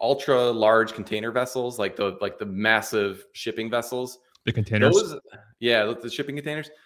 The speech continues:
Speaker 1: Like, those are, like, uh, one, obviously just gigantic, but they use a really nasty fuel. It's, um, I forget the name of it, but it's, it's essentially, like, a sludgy byproduct of oil processing. So, like, you, you process oil to get gasoline and all the different,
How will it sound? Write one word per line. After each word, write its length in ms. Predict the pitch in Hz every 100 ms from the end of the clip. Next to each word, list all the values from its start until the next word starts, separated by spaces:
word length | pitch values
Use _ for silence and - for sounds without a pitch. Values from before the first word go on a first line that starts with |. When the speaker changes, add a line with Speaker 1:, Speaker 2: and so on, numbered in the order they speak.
| _ _ _ _
Speaker 1:
Like, 340 | 123 101 98 113
those 440 | 147 165 147 - -
are, 320 | 110 104 92 -
like, 200 | 101 98 _ _ _ -
uh, 80 | 85 _ -
one, 360 | 113 139 104
obviously 380 | 101 110 104 104
just 320 | 107 - _
gigantic, 640 | 107 101 101 101 80 82 -
but 100 | 107
they 80 |
use 480 | 120 135 139 135 - - _ -
a 80 | 107
really 300 | 95 151 143
nasty 380 | 113 113 - 98
fuel. 360 | - 101 95
It's, 180 | 95 -
um, 480 | 104 95 92 95 -
I 60 | -
forget 220 | 143 147
the 60 | 110
name 200 | 104 95
of 80 |
it, 140 | 95 90
but 160 | 101 98
it's, 200 | 107 -
it's 180 | - -
essentially, 360 | 107 151 151 147
like, 220 | 113 107 - -
a 60 | 101
sludgy 500 | - 117 117 113 107
byproduct 720 | 104 101 107 117 113 120 - -
of 280 | 101 98 -
oil 240 | 101 107 113
processing. 600 | 127 131 135 139 135 139 _ _ _ _ _
So, 140 | -
like, 120 | 107
you, 120 | 113 117
you 120 | 113
process 320 | 131 117 117
oil 220 | 107 107
to 60 | 104
get 160 | 104
gasoline 460 | 107 101 101 98 101
and 100 | 98
all 100 | 98
the 80 | 95
different, 360 | 95 104 90